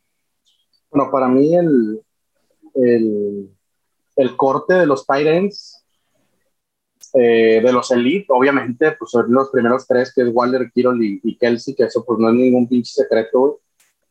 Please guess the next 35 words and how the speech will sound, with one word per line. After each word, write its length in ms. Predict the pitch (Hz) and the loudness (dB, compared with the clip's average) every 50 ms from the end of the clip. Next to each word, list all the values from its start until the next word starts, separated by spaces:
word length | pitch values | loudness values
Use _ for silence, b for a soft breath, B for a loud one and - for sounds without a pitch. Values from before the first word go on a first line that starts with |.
| _ - | _ -2
Eh, 680 | 123 110 107 104 101 101 98 95 95 90 90 92 92 _ _ _ _ _ _ _ _ _ _ _ _ _ _ _ _ - | -2 0 2 2 2 2 0 0 0 0 -2 -2 -6 _ _ _ _ _ _ _ _ _ _ _ _ _ _ _ _ -4
Mark 200 | - 131 131 131 - | -2 -2 -2 0 -2
Andrews 340 | 151 143 151 160 160 - - | -2 -2 0 -2 -2 -2 -2
andaba 300 | 143 131 127 131 139 147 | -2 0 0 0 0 0
ahí 60 | 143 | 0
la 140 | 143 151 151 | 0 -2 -2
temporada 480 | 170 147 135 - 120 123 120 120 - - | -2 -4 -4 -2 -2 -2 0 0 -2 -2
pasada 300 | 160 131 - 127 120 131 | -4 -4 -2 -2 -2 0
y 40 | |
lo 120 | 143 139 123 | 0 0 -2
bajaron. 500 | 110 101 - 107 113 120 135 151 170 - _ _ _ _ _ _ _ _ _ _ _ _ _ _ - | -2 0 0 -2 -2 -2 -4 -8 -12 -20 _ _ _ _ _ _ _ _ _ _ _ _ _ _ -10
Eh, 500 | 110 107 101 98 95 95 95 95 92 - - | -6 -4 -4 -2 -2 -2 -2 -2 -4 -4 -4
digo, 240 | 127 117 117 110 - | -2 -2 -2 -4 -4
creo 180 | 113 113 - | -4 -4 -2
que 160 | - 135 135 | 0 -2 -2
bastante 440 | 127 131 123 120 - 127 120 120 143 | 0 -2 -4 -2 -4 -6 -4 -4 -4
predecible. 680 | - - 151 131 113 - - 123 127 131 143 160 165 - _ _ _ _ _ _ _ _ _ _ _ _ _ _ _ _ - | -2 -2 -2 -2 -2 -2 -2 -2 -2 -2 -4 -6 -8 -10 _ _ _ _ _ _ _ _ _ _ _ _ _ _ _ _ -4
No 160 | - 123 127 131 | -2 0 0 0
está 180 | 127 - 143 | 0 0 0
en 60 | 127 | 0
un 100 | 131 139 | 2 0
equipo 600 | 143 139 139 135 135 131 147 143 131 110 98 - _ _ _ _ _ _ _ _ _ _ _ _ _ _ _ _ _ | 0 0 -2 -2 -2 0 0 0 0 -2 -4 -6 _ _ _ _ _ _ _ _ _ _ _ _ _ _ _ _ _
que, 680 | - 143 127 120 113 107 107 104 101 98 98 101 - - - | -2 0 0 2 2 2 2 2 2 2 0 -2 -4 -6 -4
que 100 | 147 131 | -2 0
le 140 | 123 120 | 2 2
dé 80 | 117 117 | 2 2
los 220 | 123 147 151 151 | 2 0 0 0
targets 320 | - 143 135 135 156 143 - | -2 -4 -2 -2 -4 -4 -4
suficientes 520 | 165 143 135 127 - 127 117 117 127 - | -6 -8 -6 -4 -2 -2 -2 0 -2 -2
como 220 | - 143 135 120 123 | -2 -2 -2 0 0
para 160 | 123 120 113 | -2 -2 0
mantener 360 | 113 110 104 - 110 110 113 | -2 -2 -2 -2 0 0 2
un 80 | 123 135 | 2 2
nivel 260 | 135 127 123 127 135 | 2 2 2 2 0
elite, 320 | 131 127 123 123 123 - | 0 0 -2 -4 -4 -6